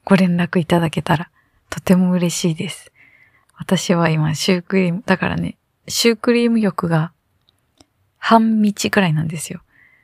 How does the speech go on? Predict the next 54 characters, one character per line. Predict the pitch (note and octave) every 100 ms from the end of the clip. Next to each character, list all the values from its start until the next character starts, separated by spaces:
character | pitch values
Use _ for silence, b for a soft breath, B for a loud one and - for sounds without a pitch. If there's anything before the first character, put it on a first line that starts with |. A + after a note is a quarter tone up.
| b -
久 | -
し | -
ぶ | G#3+
り | G#3
に |
シ | -
ュ |
ー |
ク | G#3 G#3
リ |
ー |
ム | F#3+
食 | G3+
べ | F#3+
た | F#3
か | E3
ら |
嬉 | E3 F#3 G3+
し |
か | - G#3
っ | -
た | G3
と | -
い | F3 E3+
う | E3+ - B B B
こ | - F3+
の | E3+ F3
喜 | - F#3
び | F#3+
と、 | - F#3 G3 B B B B
ち | - C#4+
ょ |
っ | -
と | A3+ G#3 G3+ b b -
も | B3+ A#3+
う、 | B3
も | C4 C#4
う |
一 | - -
息 | C4+ A3+ G#3
欲 | G3
し | -
か | -
っ | F3 -
た | F3+
と | F3
い | D#3+ E3
う | E3 B B B
こ | - E3
の | E3 F3 _
気 | - F3
持 | E3+
ち | D#3 -
と、 | F#3 F3